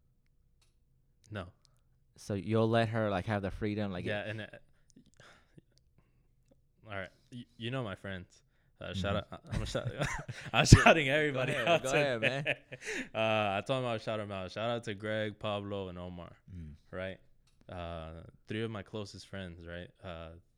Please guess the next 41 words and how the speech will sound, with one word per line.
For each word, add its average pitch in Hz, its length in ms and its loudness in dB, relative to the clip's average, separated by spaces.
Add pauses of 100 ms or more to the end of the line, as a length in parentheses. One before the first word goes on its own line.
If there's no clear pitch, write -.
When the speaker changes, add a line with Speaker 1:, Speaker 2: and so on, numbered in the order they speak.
(340)
Speaker 1:
and 87 400 -12 (260)
they 92 100 -8
don't 95 180 -8
go 92 120 -10
to 90 80 -10
church. 90 340 -12
They 90 80 -12
haven't 87 220 -12
been 92 100 -12
to 92 80 -12
church. - 460 -14
I've - 140 -18
talked 92 240 -10
to 98 80 -14
them 98 80 -12
about 92 260 -14
church. - 380 -16 (560)
Um, 82 380 -14 (120)
it's - 160 -18
not 90 160 -10
mandatory 90 540 -12
for 98 140 -20
them 95 120 -16
to 95 80 -16
go 92 80 -14
to 95 80 -16
church. - 420 -16 (560)
And 98 160 -14
they're 90 120 -8
some 98 180 -12
of 95 80 -10
the 87 80 -12
realest 87 380 -10
friends, 87 300 -14
some 87 180 -14
of 87 80 -10
the 87 60 -10
realest 85 280 -12
people 87 260 -14
that, 90 200 -14 (160)
like, - 100 -16